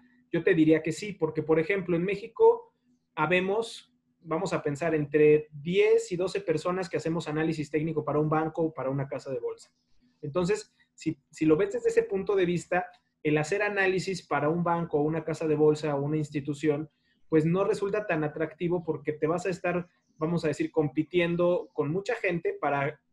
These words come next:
ocupar muy pocos puestos de trabajo. En cambio, en la parte operativa de trading,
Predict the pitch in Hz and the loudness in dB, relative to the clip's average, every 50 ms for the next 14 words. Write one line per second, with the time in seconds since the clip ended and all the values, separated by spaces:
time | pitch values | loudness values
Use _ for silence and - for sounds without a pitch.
0 | _ - 143 - - 147 143 - 160 156 170 175 165 160 165 170 180 175 175 - | _ -8 -8 -4 -4 -6 -2 -2 0 0 0 0 0 0 2 2 2 2 0 -2
1 | 160 165 - 151 - _ 156 139 - - 139 - 147 147 151 156 160 170 165 156 | -4 -4 -4 -8 -4 _ -6 -6 -6 -10 -6 -6 -6 -4 -2 -2 -2 -2 -2 -4
2 | - - - _ _ _ _ _ _ _ 165 160 160 - 202 208 208 226 226 220 | -8 -16 -20 _ _ _ _ _ _ _ -2 -2 0 0 0 0 6 6 6 6
3 | 185 156 - 180 175 175 - 190 175 196 196 190 180 - 190 180 180 180 196 196 | 6 2 0 -2 -2 0 -2 -2 0 0 0 -2 0 -2 -2 0 0 0 0 0
4 | 196 196 190 175 160 165 170 175 | 0 0 2 2 2 0 -2 -4